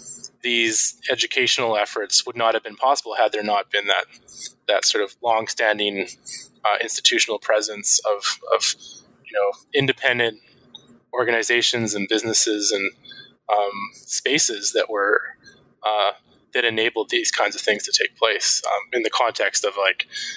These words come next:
you know, an otherwise fairly repressive Cold War, um, you know, Jim Crow America.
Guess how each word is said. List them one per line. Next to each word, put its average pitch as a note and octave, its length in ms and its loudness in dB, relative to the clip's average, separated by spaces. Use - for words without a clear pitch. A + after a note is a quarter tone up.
you - 60 -10
know, F#2+ 220 0
an G#2 120 2
otherwise G#2 380 0
fairly G#2+ 300 0
repressive G2+ 600 -2
Cold G#2 200 2
War, G2+ 200 -2
um, G2+ 220 2
you G#2+ 80 -2
know, G2+ 80 0
Jim G#2+ 200 2
Crow G#2 240 0
America. G2+ 360 -2